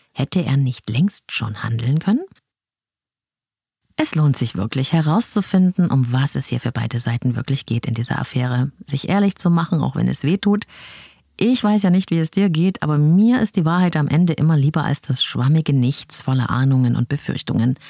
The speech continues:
Mit nichts kann unser Gehirn nämlich nichts machen. Wir stecken dann fest, weil wir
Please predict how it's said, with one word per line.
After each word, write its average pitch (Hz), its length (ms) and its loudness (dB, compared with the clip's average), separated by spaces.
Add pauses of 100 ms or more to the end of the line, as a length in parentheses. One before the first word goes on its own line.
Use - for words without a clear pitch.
(340)
Mit 127 220 -2
nichts - 540 0
kann 117 160 -4
unser 123 180 0
Gehirn 135 260 0
nämlich 123 380 0
nichts - 640 -2
machen. 147 340 -2 (440)
Wir 190 100 0
stecken 233 280 0
dann 214 140 4
fest, - 540 -2
weil 156 260 2
wir 131 260 0